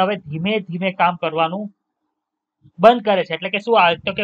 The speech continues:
વૃદ્ધત્વ આવ્યું, ને વૃદ્ધત્વ શેની તરફ દોરી જાય તો કે મૃત્યુ તરફ દોરી જાય છે. વનસ્પતિ અને પ્રાણી બંનેની અંદર આખી જે process છે જીવનકાળની એને ત્રણ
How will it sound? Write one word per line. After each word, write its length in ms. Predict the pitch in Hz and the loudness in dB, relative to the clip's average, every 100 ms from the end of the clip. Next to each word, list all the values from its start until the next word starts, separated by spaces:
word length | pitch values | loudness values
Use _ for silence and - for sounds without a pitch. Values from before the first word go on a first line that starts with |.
| 185 | -4
વૃદ્ધત્વ 480 | 208 - 214 214 196 | -6 0 0 2 2
આવ્યું, 200 | 160 151 151 | 2 0 -8
ને 40 | 147 | -8
વૃદ્ધત્વ 420 | 156 196 196 220 208 | -4 -4 0 0 0
શેની 240 | 226 220 | -4 -2
તરફ 140 | 208 175 | -4 -4
દોરી 160 | 165 160 | -4 -2
જાય 160 | 160 - | -4 -6
તો 60 | 170 | -14
કે 60 | 156 | -12
મૃત્યુ 260 | 143 175 - | -12 -14 -6
તરફ 200 | 165 165 156 | -6 -6 -8
દોરી 220 | 151 151 | -8 -8
જાય 180 | 139 160 - - _ _ _ _ _ _ - | -8 -10 -10 -20 _ _ _ _ _ _ -8
છે. 120 | 175 147 _ - - _ _ _ _ _ _ _ _ 160 | -6 -6 _ -20 -20 _ _ _ _ _ _ _ _ -2
વનસ્પતિ 580 | 175 220 254 262 269 269 | 0 2 2 0 2 0
અને 100 | 247 - | 0 0
પ્રાણી 340 | 196 220 214 156 _ _ 165 | 0 0 -2 -6 _ _ 0
બંનેની 420 | 214 254 254 214 | 0 0 0 0
અંદર 240 | 202 196 160 _ _ - - - _ _ _ _ _ _ _ _ _ | 0 0 -2 _ _ -20 -20 -20 _ _ _ _ _ _ _ _ _
આખી 500 | 185 196 196 - 294 220 | 2 2 2 -6 -6 -2
જે 100 | 214 240 233 | 4 4 4
process 380 | 208 196 226 202 - | 0 0 -2 -2 -4
છે 80 | 202 190 | -6 -4
જીવનકાળની 680 | 180 202 190 190 190 202 196 | -4 -4 0 0 2 -2 -6
એને 120 | 196 - | -6 -10
ત્રણ 240 | 180 202 | -4 -2